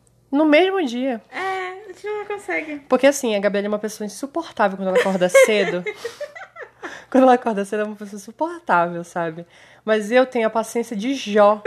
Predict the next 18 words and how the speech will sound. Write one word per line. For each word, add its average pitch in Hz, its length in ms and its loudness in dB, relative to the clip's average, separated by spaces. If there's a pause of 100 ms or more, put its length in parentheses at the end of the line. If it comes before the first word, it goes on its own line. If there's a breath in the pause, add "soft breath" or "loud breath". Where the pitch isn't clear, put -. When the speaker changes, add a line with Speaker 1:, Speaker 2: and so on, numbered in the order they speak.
(1040 soft breath)
Speaker 1:
Eu 185 80 0
estudei 196 320 0
com 269 80 -4
essa 262 160 0
menina, 196 420 -2
Speaker 2:
Ai. 285 120 2
Speaker 1:
sete 269 220 6
horas 277 100 6
da 247 100 0
manhã 202 280 0
ela 202 120 -2
chegava 185 560 -4
na 175 80 -6
escola 185 520 0
com 196 180 -4
cão 254 420 4
no 311 140 4
couro. 202 640 2